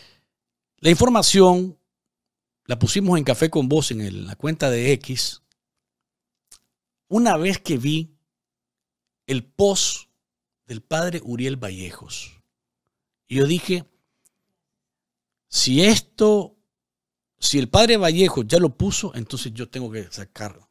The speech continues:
información". Y hablé con la fuente y le dije, "Mira", le mandé el, el, inmediatamente el post, este post que ustedes van a ver en pantalla,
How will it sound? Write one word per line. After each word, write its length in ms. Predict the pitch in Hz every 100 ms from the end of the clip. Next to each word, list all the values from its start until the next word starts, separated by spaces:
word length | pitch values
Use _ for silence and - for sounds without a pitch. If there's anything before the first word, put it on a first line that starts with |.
| _
información". 560 | _ _ _ - - - _
Y 80 | 117
hablé 180 | 110
con 140 | 135 156
la 80 | 120
fuente 280 | 147 143
y 40 | 131
le 60 |
dije, 80 | 123
"Mira", 360 | 104 151 180 _ _ _ _
le 80 | 104
mandé 280 | 101 110 151
el, 320 | 139 101 64 95 _ _ _ _
el, 120 | 78
inmediatamente 580 | 120 120 160 165 185 175
el 80 | 101
post, 400 | - 151 - - _ _ _ _ _ _ _ _ _
este 200 | - -
post 200 | - 156
que 80 | -
ustedes 180 | 110 135
van 140 | 139
a 40 | 135
ver 100 | 135
en 100 | 120
pantalla, 500 | 117 117 127 107